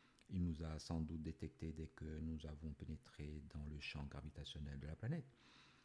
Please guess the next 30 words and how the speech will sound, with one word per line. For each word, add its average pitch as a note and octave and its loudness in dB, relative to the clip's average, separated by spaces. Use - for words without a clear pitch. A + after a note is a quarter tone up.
Il G#2+ 10
devait F#2+ 10
nous F2 8
tenir C3 8
depuis E2+ 8
longtemps E2+ 8
dans E2 6
sa D#2+ 2
ligne F2 8
de A2+ 10
mire. D3+ 10
Nous E2+ 8
sommes D2+ 10
fichus. - 2
Il E2+ 10
sait E2+ 12
très - 8
bien C#2+ 8
où - -6
se - 4
trouve D2 2
le D2+ 6
vaisseau. G2+ 2
Il E2 6
se - 6
contente D#2 6
d'attendre D#2 4
que - 6
nous D#2+ 10
redécollions. « C2+ 0